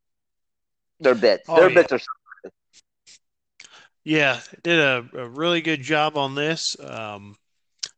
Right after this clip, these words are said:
Speaker 2: uh, any final thoughts?
Speaker 1: Uh, well, like I said, um, this is one that I absolutely think that you should, uh, watch. It's made in nineteen sixty-seven. Don't let that scare you. It's very, very good. Sid Caesar is fantastic.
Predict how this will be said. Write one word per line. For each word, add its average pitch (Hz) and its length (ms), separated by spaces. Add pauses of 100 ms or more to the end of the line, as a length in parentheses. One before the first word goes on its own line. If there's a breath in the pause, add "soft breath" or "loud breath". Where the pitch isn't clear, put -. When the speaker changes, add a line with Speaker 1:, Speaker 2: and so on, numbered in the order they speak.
(320)
Speaker 2:
uh, 139 40
any 135 300
final 160 320
thoughts? 170 420 (1080)
Speaker 1:
Uh, 220 320 (100)
well, 311 220
like 294 120
I 277 80
said, 208 240
um, 156 500 (840)
this 196 220
is 262 80
one 233 220
that 139 160
I 170 300
absolutely 170 560
think 156 260
that 139 160
you 156 380
should, 135 400
uh, 113 580
watch. 123 600 (880)
It's - 440
made 147 220
in 151 40
nineteen 160 300
sixty-seven. 170 480
Don't 165 100
let 170 140
that 170 180
scare 151 300
you. 147 140
It's 151 200
very, 139 440
very 151 260
good. 127 340
Sid 135 220
Caesar 151 320
is 139 180
fantastic. 131 720